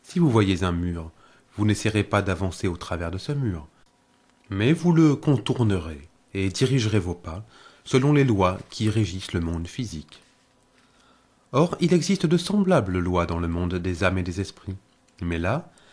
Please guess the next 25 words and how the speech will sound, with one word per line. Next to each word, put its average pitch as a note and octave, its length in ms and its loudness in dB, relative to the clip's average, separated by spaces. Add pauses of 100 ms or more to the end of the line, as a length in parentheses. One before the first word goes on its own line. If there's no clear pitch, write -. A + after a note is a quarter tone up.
(140)
elles G2+ 220 2
ne B2 80 2
s'imposent A#2+ 400 0
pas C3 180 0
de C3 80 0
l'extérieur, G2+ 680 -4 (540)
elles G#2+ 220 4
doivent G2 280 4
découler G#2+ 500 0
de D3+ 120 -2
la C3+ 140 0
vie F#2+ 200 -6
même E2 500 -4
de E2 80 -6
l'âme. D2+ 400 -8 (720)
On D#3 120 4
parvient C#3+ 400 4
à B2 100 0
les A2 160 2
observer G2 560 -2
en G2+ 160 -2
s'abstenant A#2 540 -2
en A2 140 -4
tout C#3+ 160 -10
temps A#2 300 -6